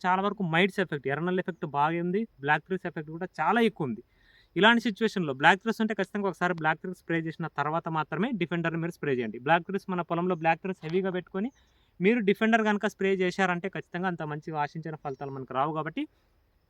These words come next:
మనం ఖచ్చితంగా ఈ, ఆ, బ్లాక్ థ్రిప్స్ ఉంటే కనుక ఫస్ట్ బ్లాక్ థ్రిప్స్ స్ప్రే చేసి తర్వాత మీరు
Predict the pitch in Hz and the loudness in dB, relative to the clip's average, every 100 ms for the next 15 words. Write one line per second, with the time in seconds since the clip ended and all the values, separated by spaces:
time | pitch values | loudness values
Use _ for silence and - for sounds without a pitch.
0 | _ _ _ 135 151 175 165 - 185 202 | _ _ _ -2 0 2 0 0 0 4
1 | 226 277 - 185 156 147 143 139 131 123 | 6 4 0 -6 -2 0 2 2 2 0
2 | 117 110 _ _ _ 139 175 - 220 208 | -2 -6 _ _ _ 6 6 6 0 0
3 | 196 196 202 185 175 170 156 170 196 - | 2 0 0 -2 -4 -2 0 0 -2 -6
4 | - 175 180 196 - 320 - 180 226 240 | -2 0 2 2 0 -4 2 4 4 4
5 | 226 262 | 2 0